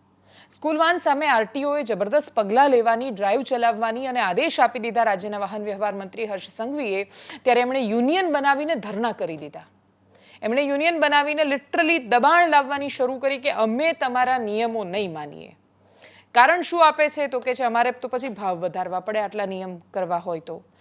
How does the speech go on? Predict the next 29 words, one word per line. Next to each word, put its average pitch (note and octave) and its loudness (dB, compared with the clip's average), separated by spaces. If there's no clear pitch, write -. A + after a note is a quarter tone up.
તમને D#4+ 2
જે D#4 0
ધંધામાં C4 2
ફાયદો B3+ -2
નથી B3 -4
દેખાતો B3 -4
એ C#4+ -6
ધંધો B3+ -6
તમારે C4+ -2
ન C#4 -2
કરવો D#3+ -4
જોઈએ. D#2+ -18
જો G#3+ -2
તમે C#4 2
એવું D4+ 4
માનો D4 6
છો D#4+ 0
કે D4+ -2
તમે C#4+ -2
કોઈ C4+ -2
ધંધો A3 0
એ, D4 2
અ, A3 2
લોકોના A#3+ 4
જીવના D4 0
જોખમે B3+ -2
કરી F3 -2
રહ્યા D3+ -8
છો, - -20